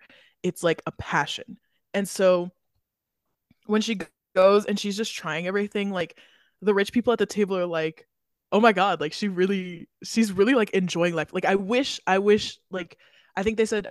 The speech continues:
"I wish I could command a room like that." And, like, I wish I felt, like, free to do that. You know what I mean?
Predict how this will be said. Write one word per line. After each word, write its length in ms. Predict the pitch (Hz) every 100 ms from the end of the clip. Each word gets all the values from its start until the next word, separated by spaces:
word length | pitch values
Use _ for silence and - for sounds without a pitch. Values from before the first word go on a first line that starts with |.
| - 190
"I 120 | 180 -
wish 200 | 202 -
I 60 | 220
could 140 | 220
command 380 | 220 180 160 170
a 60 |
room 340 | 156 156 156 156
like 220 | 139 -
that." 200 | 98 - - _ _ _ _ _ _
And, 220 | 180 170
like, 320 | 160 156 151 - 175
I 120 | 180
wish 300 | 185 185 - 175
I 180 | 180
felt, 240 | 185 185 175
like, 140 | 165 -
free 580 | - 175 170 160 131 _ _ _ _
to 140 | - 175
do 280 | 160 165
that. 260 | 160 123 87
You 100 | 190
know 120 | 190
what 100 | 190
I 120 | 185 165
mean? 340 | 156 160 180